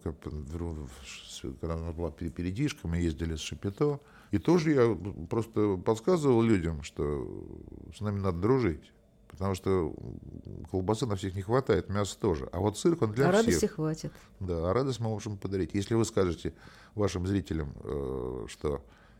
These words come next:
Speaker 1: это вы пригласили цирк, ради бога, мне славы не нужно, то уважение к вам только поднимется. И это был б-, б-, абсолютно п-, пример жизненный. Ну, давно, правда, был лет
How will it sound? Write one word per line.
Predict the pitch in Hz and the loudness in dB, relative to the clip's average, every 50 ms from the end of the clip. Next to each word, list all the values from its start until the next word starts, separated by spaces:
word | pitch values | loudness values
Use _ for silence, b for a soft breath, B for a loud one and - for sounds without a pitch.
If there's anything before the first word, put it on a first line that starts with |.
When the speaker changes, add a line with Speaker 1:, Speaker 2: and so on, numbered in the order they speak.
| b b b | b b b
Speaker 1:
это | - 85 - - 92 | -4 -4 -2 0 2
вы | 95 135 170 | 6 6 6
пригласили | - - 92 82 82 92 90 - - 76 73 67 62 - - _ _ - - - | 6 6 4 4 4 2 2 2 -2 -4 -6 -8 -10 -16 -20 _ _ -20 -20 -14
цирк, | - - 82 69 - - - - - - _ - | -8 -6 -6 -6 -8 -12 -20 -20 -20 -16 _ 0
ради | 123 135 156 156 | 4 4 6 6
бога, | 170 156 143 120 90 87 | 4 6 6 4 4 4
мне | 87 92 92 95 90 82 71 65 76 - | 0 0 0 2 2 2 0 -2 -6 -6
славы | - - 101 90 80 76 | -2 0 2 2 2 0
не | 87 95 | -2 -4
нужно, | 80 73 73 - - - b b b b b b b b b b _ | -6 -6 -10 -14 -18 -20 b b b b b b b b b b _
то | - 113 104 95 - - - - | 6 6 6 6 6 2 -4 -4
уважение | - 113 107 107 113 117 143 139 123 107 | 0 2 4 6 6 4 4 2 0 0
к | - - | 0 0
вам | 92 82 71 | 0 0 0
только | 73 98 92 - | -2 -4 -4 -4
поднимется. | - - 117 123 117 104 85 71 73 - - - - _ _ - _ - - - _ - | 0 0 0 2 2 0 -4 -4 -6 -10 -16 -20 -20 _ _ -20 _ -20 -20 -10 _ 4
И | 117 | 4
это | 135 - 160 | 4 4 4
был | 156 156 196 95 | 2 2 2 2
б-, | - 135 101 101 107 | 2 -2 -4 -4 -4
б-, | 104 - - 104 104 101 98 | -2 2 4 6 6 6 6
абсолютно | 85 - - 107 135 151 156 156 147 123 | 4 4 2 2 2 2 0 -2 -2 -2
п-, | 98 104 98 82 78 78 73 73 80 82 | -2 -2 -2 -2 -4 -6 -6 -6 -6 -4
пример | 78 90 92 107 139 139 | -2 -2 0 0 0 0
жизненный. | 127 117 120 107 87 90 92 92 90 90 85 76 - | 2 2 2 0 0 0 -4 -2 -2 -2 -2 -4 -6
Ну, | 85 85 107 | -6 -4 -4
давно, | 110 92 87 104 107 127 156 160 | -2 2 4 4 4 4 2 2
правда, | - 117 101 90 90 | 4 4 4 4 4
был | 87 78 73 82 85 | 0 -2 -2 -4 -4
лет | 82 - | -6 -8